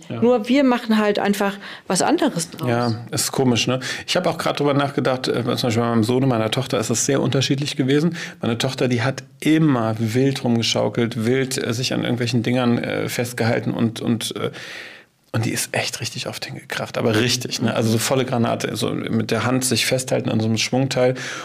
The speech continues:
Speaker 1: und dann hat sie's irgendwann nicht mehr geschafft, er hat losgelassen und ist volle Granate auf den ganzen, auf die ganze Frontalseite. Das ist natürlich schon hart, ne?
Speaker 2: Mhm.
Speaker 1: Aber sie hat's überlebt, ehrlicherweise. Ich hab sie auch dreimal aus der <laughs> Schule abgeholt, weil sie gegen irgend so einen Pfahl gedongelt ist und so.
Speaker 2: Mhm.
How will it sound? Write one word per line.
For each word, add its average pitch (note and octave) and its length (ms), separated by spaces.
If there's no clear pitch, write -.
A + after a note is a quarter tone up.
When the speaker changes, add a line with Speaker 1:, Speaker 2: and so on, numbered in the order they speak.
Speaker 1:
und A#2+ 380
dann A#2+ 160
hat C3 140
sie's - 220
irgendwann B2+ 260
nicht A2 140
mehr A2+ 100
geschafft, B2 360
er A#2 60
hat A#2 220
losgelassen C3 640
und - 160
ist - 100
volle D3+ 320
Granate B2+ 380
auf A#2 100
den A#2 160
ganzen, C3+ 540
auf - 120
die B2 100
ganze A#2+ 260
Frontalseite. A#2 720
Das A2+ 180
ist E3 160
natürlich D3 300
schon C#3+ 200
hart, F3+ 520
ne? D#3+ 160
Speaker 2:
Mhm. A#3+ 80
Speaker 1:
Aber B2+ 120
sie B2 120
hat's C3 180
überlebt, B2 540
ehrlicherweise. C#3 500
Ich - 80
hab C3 100
sie - 120
auch A#2 60
dreimal B2+ 240
aus B2 80
der - 100
<laughs> - 0
Schule - 260
abgeholt, - 460
weil A#2 100
sie A2+ 100
gegen B2+ 220
irgend C3+ 220
so B2+ 60
einen A#2 60
Pfahl C#3 240
gedongelt A#2 440
ist - 160
und G#2+ 100
so. G#2+ 160
Speaker 2:
Mhm. A3 60